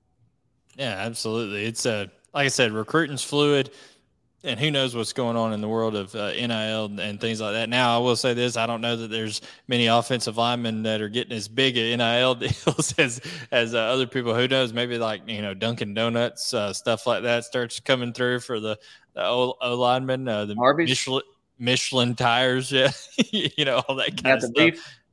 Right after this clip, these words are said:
Speaker 1: Okay, <laughs> yeah, we got the, we got the meats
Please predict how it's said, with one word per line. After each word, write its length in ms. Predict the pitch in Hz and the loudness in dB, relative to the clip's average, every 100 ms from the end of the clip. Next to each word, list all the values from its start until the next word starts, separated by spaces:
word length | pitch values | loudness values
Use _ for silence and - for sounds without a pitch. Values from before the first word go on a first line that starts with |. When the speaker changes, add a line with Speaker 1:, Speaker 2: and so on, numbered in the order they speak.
| _ _ | _ _
Speaker 1:
Okay, 460 | 156 135 135 - 165 | -10 -2 -2 0 0
<laughs> 40 | |
yeah, 180 | 156 123 | 0 0
we 180 | 104 117 | 0 -2
got 220 | 135 - | -4 -4
the, 160 | - 117 - | -8 -8 -8
we 180 | - | -6
got 240 | 135 135 - | -2 -2 -2
the 80 | 120 | -8
meats 460 | 131 127 - - | -6 -6 -8 -12